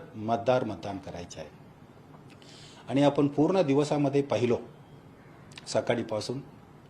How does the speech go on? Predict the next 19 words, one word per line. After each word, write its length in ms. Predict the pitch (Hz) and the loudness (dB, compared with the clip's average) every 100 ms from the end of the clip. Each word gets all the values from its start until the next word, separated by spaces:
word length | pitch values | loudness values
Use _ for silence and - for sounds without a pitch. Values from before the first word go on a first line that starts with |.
| - | -20
स-, 280 | - 107 95 | -10 -8 -6
सात 140 | 120 120 | -4 -4
पासून 340 | - 113 107 | -4 -4 -6
पाच 320 | - 101 98 | -8 -10 -8
वाजतापर्यंत, 540 | 101 - 104 - 90 90 - - - - - - | -10 -10 -12 -12 -14 -14 -16 -20 -20 -20 -2 2
त्याने 220 | 123 135 - | 4 4 4
ॲव्हरेज 440 | 113 147 180 202 | 6 8 8 6
पाहिलं 280 | - 131 120 | 4 4 2
तर 220 | - 95 90 - - - - 127 | -2 -8 -10 -16 -20 -20 -4 4
यांच्या 320 | 131 156 147 | 4 6 4
आसपासच 640 | 131 127 - 151 180 175 | 4 2 2 4 2 2
येणार 260 | 127 104 123 - - - - - | 2 0 -6 -10 -18 -20 -20 -8
की 300 | 156 190 202 - - - - - - - - - - - - - | 0 2 2 -2 -8 -20 -20 -20 -20 -20 -20 -20 -20 -20 -20 -2
पन्नास 500 | 120 123 131 139 - | 2 4 4 4 4
ते 100 | 139 | 2
साठ 440 | 139 - 160 175 127 | 2 4 4 4 -2
मतदार 720 | 104 85 92 78 - - 110 | -6 -6 -8 -8 -12 -10 -2
या 120 | 113 | -2
वेळामध्ये 500 | 98 101 95 92 135 | -2 -4 -6 -4 -4